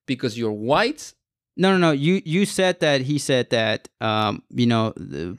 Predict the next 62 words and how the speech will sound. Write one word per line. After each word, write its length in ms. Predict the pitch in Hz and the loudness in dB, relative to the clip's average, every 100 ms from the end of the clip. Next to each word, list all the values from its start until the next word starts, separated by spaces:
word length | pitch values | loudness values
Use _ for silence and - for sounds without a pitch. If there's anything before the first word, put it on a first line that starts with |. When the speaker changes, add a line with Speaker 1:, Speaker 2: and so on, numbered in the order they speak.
| - | 0
Speaker 2:
Black 300 | 123 117 127 | 0 2 2
Lives 220 | 113 - | 0 2
Matter 340 | 117 113 113 | 0 0 -2
protesters 840 | - - 127 113 113 107 113 107 | -4 -2 0 2 -2 -2 -2 -2
would 120 | - 113 | -2 -2
have 60 | |
been 120 | 107 | -2
shot 400 | - - 123 107 | -4 -2 -2 -2
if 100 | - | -8
he 60 | 107 | -12
would 160 | 110 101 | -12 -12
have 80 | |
done 180 | - 107 | -10 -8
that, 80 | 107 | -4
Speaker 1:
Right, 160 | - - - | -6 -6 -8
right. 100 | 117 | -8
Speaker 2:
right? 80 | - | -8
Speaker 1:
If 80 | 175 | -8
they 80 | |
wouldn't, 240 | 143 143 143 | -8 -6 -6
I 40 | |
think 180 | 147 170 | -4 2
he 40 | |
said 60 | 196 | 4
Speaker 2:
Who's 100 | 208 | 4
he, 80 | 175 | 2
Speaker 1:
something 60 | 165 127 | 0 2
about 80 | 139 | 4
Speaker 2:
who's 160 | 185 | 4
he 80 | 170 | 2
Speaker 1:
hand 100 | 147 | -2
Speaker 2:
critiquing 500 | 160 139 165 131 147 | -2 0 -2 2 0
there, 180 | 139 135 | 2 0
Speaker 1:
gloves 100 | 120 | -2
or 40 | |
Speaker 2:
though? 40 | 113 - | -8 -12
Speaker 1:
something. 360 | - - - - _ _ _ | -16 -18 -20 -20 _ _ _
The 100 | - | -8
cops. 480 | - 233 - - - | -4 -4 -4 -14 -14
Speaker 2:
The 80 | 131 | -6
cops, 420 | - 185 131 - | 2 2 2 -4
right? 220 | 120 123 | -4 -2
Speaker 1:
Yeah. 140 | 143 - - _ _ _ _ - | -4 -8 -16 _ _ _ _ -4
Speaker 2:
That's 320 | - 151 - | -2 -2 -2
definitely 480 | 190 190 165 139 120 | -2 0 -2 -2 -4
an 60 | |
issue, 320 | 110 - - 107 | -8 -12 -16 -14
right? 240 | 120 113 _ | -14 -14 _
Speaker 1:
Yeah. 180 | - 294 - _ _ _ _ - | -10 -8 -10 _ _ _ _ -8
Yeah. 140 | 190 | -6
Speaker 2:
Right. 200 | 120 123 | -6 -6
So 140 | 131 110 | -4 -2
in 160 | 143 | 2
that 220 | 151 190 | 2 0
sense, 360 | - 151 143 143 | 0 0 0 -2
like, 280 | 139 127 - | -2 -2 -6
he's 320 | - 117 156 | -12 -4 -2
not 200 | 185 135 | 0 0
wrong 220 | 156 180 | -2 -2
by 120 | 117 | -4
saying 300 | 107 120 113 | -10 -12 -14
that. 220 | - - | -16 -18